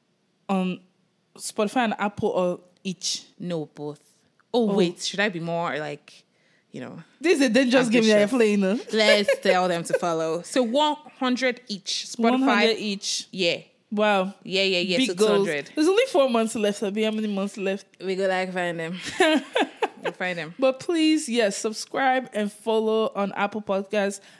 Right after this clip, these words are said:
Speaker 1: Um, I believe Apple Podcasts is subscribe and Spotify
Speaker 2: Mm-hmm.
Speaker 1: it's follow.
Speaker 2: Yes.
Speaker 1: Um, please find us on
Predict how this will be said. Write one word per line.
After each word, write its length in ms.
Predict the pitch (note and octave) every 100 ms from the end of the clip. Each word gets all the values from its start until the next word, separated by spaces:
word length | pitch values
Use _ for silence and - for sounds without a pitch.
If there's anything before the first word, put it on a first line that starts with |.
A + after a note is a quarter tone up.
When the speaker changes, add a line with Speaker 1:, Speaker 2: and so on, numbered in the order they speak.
| _
Speaker 1:
Um, 120 | G3+
I 40 | G#3
believe 260 | G#3+ C4
Apple 240 | A#3 A3+ A#3
Podcasts 420 | G#3+ G3+ G3 G3
is 80 | F3
subscribe 520 | E3+ F3 - D#3+ F#3+
and 140 | E3+ E3
Spotify 540 | - F3+ F3+ F#3 E3
Speaker 2:
Mm-hmm. 80 | F3+
Speaker 1:
it's 120 | E3
follow. 540 | E3+ D#3 D#3 F3+ A3+ B3+
Speaker 2:
Yes. 300 | E3 D#3 -
Speaker 1:
Um, 240 | F#3+ F#3+ G3
please 340 | - C#4+ C#4
find 220 | - A#3+
us 160 | G#3+ G#3+
on 160 | F#3+